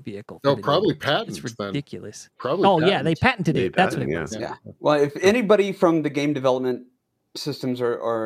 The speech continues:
Speaker 4: or big companies are watching, can we get an update of this? But instead of the rideshare take, can we get a very profane version of Siri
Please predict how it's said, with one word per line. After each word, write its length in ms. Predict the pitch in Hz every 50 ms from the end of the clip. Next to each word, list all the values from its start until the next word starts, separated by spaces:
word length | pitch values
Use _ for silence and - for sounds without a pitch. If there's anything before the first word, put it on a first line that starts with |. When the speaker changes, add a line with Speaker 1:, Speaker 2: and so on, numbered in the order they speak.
| 110 82 60
Speaker 4:
or 320 | 73 104 110 110 107 - _ -
big 180 | 160 147 139
companies 420 | - 139 139 131 131 127 123 120 117
are 80 | 120
watching, 400 | 113 117 113 113 113 - - 110
can 180 | 107 - 131 135
we 120 | 156 170
get 180 | 175 165 196 165
an 240 | 147 131 123 - - -
update 320 | 151 151 - 170 147 139
of 80 | 135 127
this? 220 | 131 123 123 127
But 180 | - - 143 131
instead 360 | 127 127 123 - - 160 165 170
of 100 | 151 135
the 80 | 131
rideshare 720 | 117 120 127 131 139 135 131 - 131 120 113 113 113 110 - _ _ _ _
take, 360 | _ - 127 117 113 - - - - - - - _ _ _
can 160 | - - 143
we 120 | 135 143 147
get 120 | 147 160
a 60 | 139
very 320 | 123 120 131 131 139 143 143
profane 960 | - - - - 135 131 127 - - 127 127 131 131 131 131 127 127 123 - _ -
version 520 | 127 123 120 - 131 123 123 123 123 131 123
of 120 | 107 104
Siri 560 | - - - 123 117 117 123 131 147 151 151